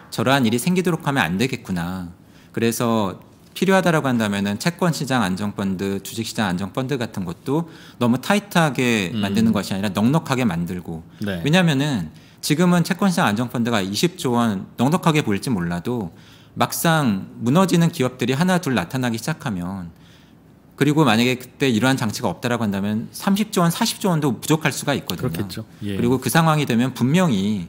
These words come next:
Speaker 2: 음.
Speaker 1: 다음은 어느 기업이 될 것인가를 모두가 눈이 빨갛게 돼서 찾을 겁니다.
Speaker 2: 음.
Speaker 1: 그러면은 정말 살아남는 것이 맞는 정상적인 기업이나 섹터까지도 망가질 수 있거든요.
Speaker 2: 네.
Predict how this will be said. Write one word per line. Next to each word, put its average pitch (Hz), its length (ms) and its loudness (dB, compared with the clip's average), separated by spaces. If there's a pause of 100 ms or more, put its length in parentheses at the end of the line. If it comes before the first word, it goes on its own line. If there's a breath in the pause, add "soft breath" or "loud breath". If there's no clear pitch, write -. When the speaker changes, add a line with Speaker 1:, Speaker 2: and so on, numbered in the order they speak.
(160)
Speaker 2:
음. 90 280 -4
Speaker 1:
다음은 160 520 4
어느 113 240 4
기업이 135 240 0
될 - 180 0
것인가를 113 480 0
모두가 113 380 0
눈이 104 220 0
빨갛게 185 380 0
돼서 110 200 -6
찾을 196 260 -4
겁니다. 92 560 -6
Speaker 2:
음. 85 400 -8
Speaker 1:
그러면은 123 720 2 (380 loud breath)
정말 151 360 4
살아남는 147 600 4
것이 117 240 0
맞는 101 320 0
정상적인 127 680 0
기업이나 107 580 0
섹터까지도 196 640 -2
망가질 143 420 2
수 - 140 -6
있거든요. 85 460 -10
Speaker 2:
네. 90 240 -6